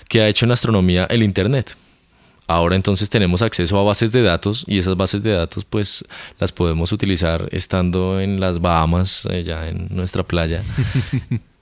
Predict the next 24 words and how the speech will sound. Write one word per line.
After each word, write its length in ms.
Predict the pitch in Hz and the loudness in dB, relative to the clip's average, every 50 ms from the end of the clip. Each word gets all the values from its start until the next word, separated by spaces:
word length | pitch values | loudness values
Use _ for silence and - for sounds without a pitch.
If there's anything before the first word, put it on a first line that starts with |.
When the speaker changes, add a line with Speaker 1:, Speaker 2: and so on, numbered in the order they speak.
| _ - | _ 2
Speaker 1:
Y 140 | 135 127 117 | 2 4 4
ya 160 | 110 107 104 | 4 2 4
con 160 | - 117 123 | 4 4 4
esos 200 | 123 117 139 131 | 4 4 4 4
datos 260 | 139 131 - 131 123 | 4 4 4 4 2
entonces 340 | 139 123 - 104 92 101 104 | 2 2 2 2 2 4 2
yo 80 | 117 - | 2 4
puedo 140 | - 117 | 4 2
empezar 280 | 113 110 135 110 104 90 | 2 2 2 2 2 2
a 40 | 95 | 4
analizar 500 | 107 110 113 98 - 95 82 80 87 - | 4 4 2 2 2 2 0 0 -2 -4
esas 280 | - 98 101 110 104 117 | -4 -2 -2 0 0 2
imágenes. 540 | 107 87 76 71 71 69 78 - - - - - - - - - - - | 2 2 2 0 -2 -6 -8 -12 -14 -16 -18 -18 -16 -16 -16 -14 -8 -4
Entonces 380 | 101 98 - 101 92 - 98 | -4 -2 0 0 0 2 2
yo 100 | 107 110 | 4 4
desarrollo 560 | 107 110 107 127 110 104 95 95 101 104 - - | 4 4 4 4 4 4 4 4 4 2 0 2
códigos, 760 | - 151 165 165 147 139 135 143 147 165 - - - - - _ _ _ _ - | 2 4 6 6 6 4 4 4 2 2 0 -2 -6 -8 -12 _ _ _ _ -4
eh, 140 | 98 95 | -2 0
de 80 | 92 98 | 0 2
programación 680 | - 110 104 104 113 117 123 135 - 135 123 131 123 - | 2 2 2 4 4 2 2 2 2 2 0 0 0 0
para 180 | - 110 104 | 0 2 2
analizar 420 | 101 95 92 90 85 - - 80 85 | 2 2 2 2 0 0 0 0 0
esas 200 | 82 - 98 95 | 0 -2 -2 0
imágenes. 540 | 107 95 80 69 76 78 80 80 - - - | 0 0 -2 -2 -4 -6 -6 -8 -14 -16 -20